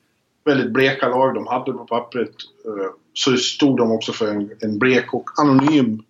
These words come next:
insats i, i det här. Det var inte mycket att prata om.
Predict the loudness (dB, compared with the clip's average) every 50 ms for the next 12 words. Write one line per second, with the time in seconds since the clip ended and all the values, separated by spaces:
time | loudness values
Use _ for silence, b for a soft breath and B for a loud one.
0 | _ _ _ b b b b b b b b b b b -2 0 0 0 2 0
1 | 0 0 -2 -6 -12 -14 -14 -14 -16 -18 -20 _ -20 -14 -10 -8 -6 -6 -8 -8
2 | -6 -4 -4 -4 -2 -4 -6 -8 -12 -16 -20 _ _ _ -12 -8 -6 -6 -4 -2
3 | -2 -2 -2 -2 -2 -2 -2 -2 -2 0 0 -2 -2 -2 -2 -4 -4 -6 -10